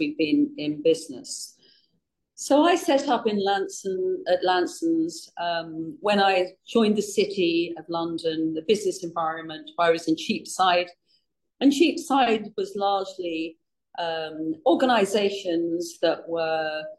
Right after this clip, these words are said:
global in their attitude, but still deeply rooted for me in the past. In, when I say that, it is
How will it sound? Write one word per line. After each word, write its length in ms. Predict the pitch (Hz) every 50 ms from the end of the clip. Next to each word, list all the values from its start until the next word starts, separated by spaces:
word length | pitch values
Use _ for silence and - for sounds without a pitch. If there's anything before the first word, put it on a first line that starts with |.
| _ _ _ _
global 380 | - 285 370 370 339 233 254 233
in 140 | 220 208 190
their 180 | 185 185 196
attitude, 840 | 214 247 294 294 - 247 262 269 - 196 170 - - - - - - - - _ _ _ _ _ -
but 140 | 254 254 254
still 500 | - - - 320 339 320 294 285 - -
deeply 480 | - 254 - - - - - 220 202
rooted 440 | 190 190 190 190 190 - 185 165 156 - -
for 80 | 180
me 200 | 175 170 170 170
in 120 | 165 160 160
the 80 | 160 - -
past. 600 | 214 202 180 143 113 - - - - - - - _ _ _ _ _ _ _ _ _ -
In, 420 | - 277 269 269 269 269 - - -
when 180 | - 302 320
I 140 | 339 302 269
say 400 | - - - - 330 339 349 320
that, 220 | 226 180 156 147 - -
it 180 | 185 185 185 185 - 175
is 440 | 185 190 185 180 185 - - -